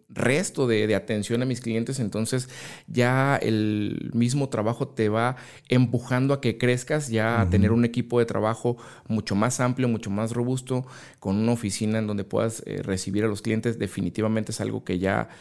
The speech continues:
Speaker 1: estoy visualizando en el corto tiempo, no solo en diez años.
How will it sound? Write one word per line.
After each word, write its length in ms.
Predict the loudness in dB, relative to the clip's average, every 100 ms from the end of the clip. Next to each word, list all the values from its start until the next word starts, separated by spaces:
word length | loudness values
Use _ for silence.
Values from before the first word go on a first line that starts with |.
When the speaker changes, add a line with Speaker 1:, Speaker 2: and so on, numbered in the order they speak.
| -4
Speaker 1:
estoy 400 | 0 0 4 4
visualizando 1080 | 4 0 0 0 -2 -2 -2 -2 -2 0 0
en 100 | 2
el 140 | 0
corto 300 | 2 0 0
tiempo, 340 | -2 -2 0 0
no 120 | 0
solo 200 | 0 0
en 60 | 2
diez 200 | 0 0
años. 360 | -2 -4 -8